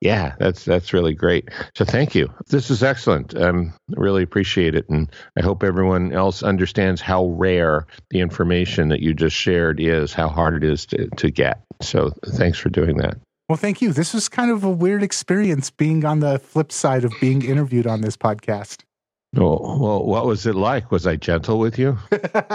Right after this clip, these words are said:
Speaker 2: You did fantastic. Your, your, uh, your interviewing ability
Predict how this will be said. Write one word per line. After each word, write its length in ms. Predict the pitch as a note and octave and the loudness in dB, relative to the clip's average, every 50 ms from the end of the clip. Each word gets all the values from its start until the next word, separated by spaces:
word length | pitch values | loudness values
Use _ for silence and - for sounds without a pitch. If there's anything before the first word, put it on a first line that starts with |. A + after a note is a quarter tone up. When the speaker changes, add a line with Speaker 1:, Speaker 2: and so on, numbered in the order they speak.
| F#3+ - - G#3 - - - - - G3+ F3+ - | -4 -2 -2 -4 -4 -6 -18 -20 -18 -16 -4 -2
Speaker 2:
You 640 | D#3+ D3 F3+ G#3 A3 A3+ A#3 A#3 A3+ G3 E3 D#3 E3+ | 2 2 4 4 4 4 2 2 0 -2 -6 -8 -2
did 220 | D#3+ F3+ F3+ E3 | -2 -2 -2 0
fantastic. 580 | - F3+ E3 D3+ D#3+ D3 C#3+ - - A#2+ A2+ - | 0 0 0 2 2 0 0 0 -2 -6 -2 2
Your, 240 | E3 G3 G#3 G3+ D#3+ - E3 C3+ G2 D3 C#3+ - - - | 2 2 2 2 0 -4 -8 -10 -10 -14 -18 -18 -16 -8
your, 420 | D#3 D3+ D#3+ F3 G3 G#3 G#3 G3+ G3 | -4 -2 0 2 2 2 2 2 0
uh, 520 | F#3+ F3+ E3+ D#3+ D3+ D3+ D3 C#3 C3+ B2+ - _ - - | 2 0 0 0 0 0 0 0 -2 -4 -6 _ -4 -4
your 100 | D#3+ D#3+ | -2 0
interviewing 520 | - F3 F3+ F3 E3 F3 F3 E3 D#3+ D#3 | 0 0 0 0 0 0 2 2 2 2
ability 680 | C#3+ C3+ B2 C#3 C#3+ D3+ D3+ C3+ C#3 C3 B2 A#2+ - | 0 0 0 0 0 0 0 0 0 0 0 -2 -4